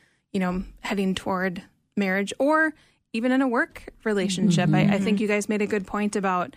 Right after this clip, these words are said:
Speaker 1: y-, you know, if you have trouble with the mission of the organization that you're working for, then that it's gonna be hard to submit. It's gonna h-, be hard to get on board with what they're doing and what's happening.
Speaker 2: Mm.
Speaker 1: Mm-hmm.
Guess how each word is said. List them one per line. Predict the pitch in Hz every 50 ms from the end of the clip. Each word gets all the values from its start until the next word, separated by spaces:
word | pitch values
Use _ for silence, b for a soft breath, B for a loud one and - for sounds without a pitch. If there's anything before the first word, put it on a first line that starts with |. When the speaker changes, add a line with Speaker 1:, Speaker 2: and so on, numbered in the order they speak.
| b b b b b b b b b b b b _ _ _ -
Speaker 1:
y-, | - 294 - -
you | - - 240 202
know, | 202 196
if | 185 -
you | 220 214
have | 208 202 190 -
trouble | - - - 226 240 262 254 226
with | 208 202 -
the | - 190
mission | 185 208 233 - - 208 196
of | 190 180
the | 170 185 185 - - - _ _ _ _ - -
organization | 208 196 208 196 196 185 196 196 202 - 202
that | 190 185 -
you're | 185 175
working | 185 220 269 294 - 269 196 190
for, | - - - 180 175 165 165 165 170 180 - _ -
then | 285 185 196 190 185 180 175 175 180 202 269 -
that | - 196 - -
it's | - 226 214 -
gonna | - 220 247
be | 247 233
hard | 240 233 220 220 202
to | 214
submit. | 214 - 196 196 247 247 - -
It's | 180 -
gonna | - 214 208 202 202 -
h-, | - - 240 220
be | 226 220
hard | 214 214 233 269 285
to | 214
get | 190 208 202
on | 202 196 196
board | 190 202 208 240 254 214 208
with | 196 190 180 196 - - -
what | - 208 202 208 208
they're | 208 202 202
doing | 190 202 196 202 220 233
and | 208 196 190
what's | 190 180 - -
happening. | - 190 185 - - 190 185 - - 202 - _ _ _ -
Speaker 2:
Mm. | 185 190 180 175 165
Speaker 1:
Mm-hmm. | 190 190 180 190 185 180 180